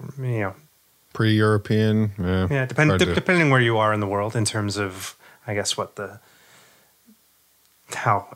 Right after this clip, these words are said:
Speaker 1: ancient you're talking about really would be.
Speaker 2: Yeah, 'cause there's some really interesting work on, uh, on gold or on, uh, mercury, uh,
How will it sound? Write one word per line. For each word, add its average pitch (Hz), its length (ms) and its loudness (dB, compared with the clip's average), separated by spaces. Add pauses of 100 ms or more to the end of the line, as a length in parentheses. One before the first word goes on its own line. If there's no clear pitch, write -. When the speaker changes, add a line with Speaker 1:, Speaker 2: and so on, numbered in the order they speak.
(100)
Speaker 1:
ancient 113 340 -4
you're 104 100 -10
talking 107 380 -6
about 104 240 -6
really 113 300 -8 (160)
would 110 160 -6
be. 120 200 0 (300)
Speaker 2:
Yeah, 123 220 6
'cause 117 120 4
there's 127 140 4
some 120 160 6
really 156 240 6
interesting 92 480 2
work 87 260 2
on, 82 400 0
uh, 76 540 -2 (100)
on 85 440 -2 (400)
gold 98 960 6
or 107 240 6
on, 92 240 4
uh, 80 140 2
mercury, 90 720 2 (680)
uh, 87 460 2